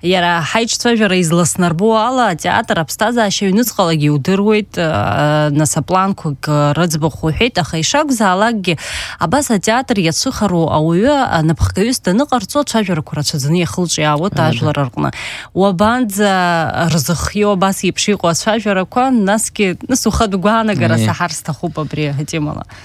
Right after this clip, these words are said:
Speaker 2: Дарбанзаалакгьы анапхгаҩы, а, иара, иа-,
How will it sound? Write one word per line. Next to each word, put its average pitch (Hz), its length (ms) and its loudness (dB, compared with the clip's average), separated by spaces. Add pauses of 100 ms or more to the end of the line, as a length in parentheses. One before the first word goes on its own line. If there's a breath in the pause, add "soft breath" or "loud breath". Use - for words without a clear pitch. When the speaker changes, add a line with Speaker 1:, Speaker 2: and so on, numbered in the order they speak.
(280 loud breath)
Speaker 2:
Дарбанзаалакгьы 113 1120 4 (220)
анапхгаҩы, 110 760 2 (520)
а, 95 280 4
иара, 101 420 2
иа-, 98 240 4